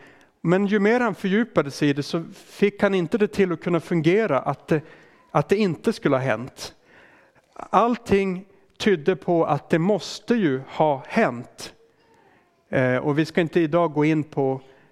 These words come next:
gå in på det, men det är fortfarande än idag ett tecken. Det går inte att förklara det på annat sätt än att Jesus faktiskt uppstod på riktigt från de döda. Och gjorde han det, då är han Guds son. Och då är den stora trösten också att vår synd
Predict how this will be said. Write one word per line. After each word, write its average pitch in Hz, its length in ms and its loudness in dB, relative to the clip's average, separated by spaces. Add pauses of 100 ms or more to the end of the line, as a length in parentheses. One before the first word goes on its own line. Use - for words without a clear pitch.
(160)
gå 156 180 2
in 156 140 0
på 151 140 -4
det, 165 300 2
men 160 300 -2
det 214 180 4
är 247 100 0
fortfarande 185 640 0
än 165 120 2
idag 160 300 0
ett - 220 -4
tecken. 120 680 -6 (640)
Det 170 100 0
går 214 220 0
inte 202 160 -4
att 170 60 -10
förklara 196 640 0
det 139 120 -2
på 160 120 -2
annat 139 260 -2
sätt 147 120 -2
än 147 40 2
att 151 120 -8
Jesus 175 440 -4
faktiskt - 580 -2
uppstod 175 560 -2
på 156 120 -2
riktigt 170 420 -2
från 160 180 -2
de 143 140 0
döda. 135 520 0
Och - 300 -4
gjorde 185 300 2
han 202 180 0
det, 160 180 2
då 180 160 2
är 160 180 4
han 208 200 0
Guds 160 280 -4
son. 143 440 -2 (560)
Och 143 140 2
då 170 320 2
är 151 400 0
den 147 140 0
stora 156 320 0
trösten 151 520 -2
också - 320 -6
att - 220 -6
vår 165 180 0
synd 139 540 -2